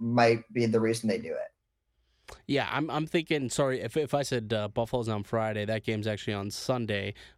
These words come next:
Speaker 2: Uh, the Ottawa game is
Speaker 1: Oh,
Speaker 2: first.
Speaker 1: it's Saturday. Is it Saturday, Sunday night?
Speaker 2: Yeah, yeah, yeah. So Ottawa, but
Speaker 1: Oh,
Speaker 2: I'm,
Speaker 1: okay.
Speaker 2: I'm with you. I still think, you know, you send Anderson out there, not only just because of that, but, you know, this was a pretty rusty game. At least let him go back-to-back starts. Um, not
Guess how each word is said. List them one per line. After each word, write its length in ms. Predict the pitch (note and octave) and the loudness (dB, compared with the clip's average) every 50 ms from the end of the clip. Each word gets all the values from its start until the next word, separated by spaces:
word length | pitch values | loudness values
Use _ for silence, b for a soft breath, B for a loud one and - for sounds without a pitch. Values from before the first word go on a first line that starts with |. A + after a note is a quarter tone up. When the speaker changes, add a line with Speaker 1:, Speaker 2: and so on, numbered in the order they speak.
| B | B
Speaker 2:
Uh, 180 | - A2 G#2+ G#2+ | -2 -2 -2 0
the 100 | G#2+ A#2+ | 0 0
Ottawa 260 | A#2 A#2 A#2+ A2+ A#2 A2+ | 0 0 0 -2 -2 -2
game 200 | A2 A2+ A2 G#2 | -2 -2 -2 -2
is 160 | G#2 - - - | -4 -8 -4 4
Speaker 1:
Oh, 260 | - D3+ E3 D3+ C3+ C3 | 8 8 10 10 10 8
Speaker 2:
first. 80 | B2 C3+ | 8 6
Speaker 1:
it's 100 | C3+ - | 4 6
Saturday. 460 | - D#3+ D#3 D3+ C#3 C3+ C3 - - _ _ _ _ _ - | 8 8 8 8 6 4 2 0 -4 _ _ _ _ _ -10
Is 80 | C3 C3 | -8 -6
it 40 | B2+ | -4
Saturday, 320 | A#2+ - B2+ B2+ A#2+ A2+ | 2 2 4 4 4 2
Sunday 220 | A#2 A2+ G#2 G#2+ A2 | 0 -2 -4 -4 -4
night? 240 | A#2 C3 C#3 - - | -4 -4 -6 -4 0
Speaker 2:
Yeah, 300 | D#3+ D#3 D3+ C#3 A#2 A2+ | 0 2 2 2 0 0
yeah, 160 | A#2+ B2 A#2 | 0 0 0
yeah. 200 | A#2 A2 G#2 G#2 | 0 0 -2 -2
So 280 | - - - B2+ B2 - | -4 0 0 0 0 0
Ottawa, 360 | - C3+ C#3+ C#3+ C3+ C3+ C3 | 0 0 0 2 2 0 2
but 140 | A#2 B2+ A#2 | 4 6 6
Speaker 1:
Oh, 20 | G#2+ | 6
Speaker 2:
I'm, 60 | G2+ | 4
Speaker 1:
okay. 80 | F#2+ F#2+ D3 | 2 2 0
Speaker 2:
I'm 140 | E3 G3 | 0 2
with 200 | G3+ E3+ E3+ - | 2 0 0 0
you. 120 | C3 A#2 A#2 | 0 0 0
I 40 | B2 | 0
still 220 | - - D#3 C#3+ | -2 -2 -2 -2
think, 300 | - - B2+ A#2+ A2 - | 0 0 -2 -2 0 -2
you 60 | A2+ | -2
know, 60 | A2 | -2
you 120 | G#2+ G#2+ G#2+ | -2 -2 -4
send 320 | - - B2 A#2+ B2 G2+ | -2 -2 -2 -2 -2 -2
Anderson 420 | D#2 A#2+ B2 A#2+ B2 - - B2 A#2+ | -2 -4 -2 -4 -4 -4 -2 -2 -2
out 240 | A#2 A#2 A#2 - | -2 -2 -4 -2
there, 240 | - A#2 A#2 A#2 A#2 | -2 -2 0 0 -2
not 240 | B2 C#3 E3 - A3+ | -2 -2 -2 0 0
only 240 | G#3+ G3 G3 F3 D3 | 0 0 0 -2 -2
just 220 | - C#3+ C#3 - | -2 -4 -4 -2
because 260 | - C3 - B2+ A#2+ | -4 -2 -2 0 -2
of 60 | A#2 G#2+ | 0 0
that, 260 | A2 A2+ A#2 A#2 A2 | 0 0 -2 -2 -2
but, 220 | - A2+ A2 - b b b b b b b | -2 -2 -2 -2 b b b b b b b
you 80 | C3 | 2
know, 80 | B2+ A#2+ | 2 2
this 180 | B2 C3 - | 0 -2 -2
was 100 | - C3+ | -2 -2
a 60 | B2 A#2+ | -2 0
pretty 220 | - C#3 C3 A#2 | 0 0 0 0
rusty 340 | G2+ G#2+ A2 A2 - - A2 | 0 0 -2 -2 -4 -6 -6
game. 360 | G2+ G#2+ G#2 G#2+ A2 A2+ G#2 - - | -4 -2 -2 -2 -2 -4 -4 -4 -4
At 140 | A#2+ B2+ C3+ | -2 -2 0
least 280 | D3 C#3+ C3+ - - | -2 -2 -4 -4 -2
let 160 | C3+ B2+ B2 A#2+ | -2 0 0 0
him 220 | A#2+ A#2 A2 G#2+ - | -2 -4 -4 -6 -2
go 220 | - A#2 A#2 A2+ | -2 -2 -2 -2
back-to-back 580 | G2 - A2+ A2+ A2+ - - A2+ A2+ A2 A2 - | -2 -2 -2 -2 -2 -4 -2 -2 0 0 -2 -4
starts. 520 | - - A2 G#2 G#2 G#2+ G2+ - - - b b b b b b - | -4 -4 -2 -2 -2 -4 -6 -8 -12 -14 b b b b b b -6
Um, 240 | G2 F#2+ F#2 - - C3 | -4 -4 -4 -4 -4 -2
not 200 | C#3+ D3 - | -2 -2 -2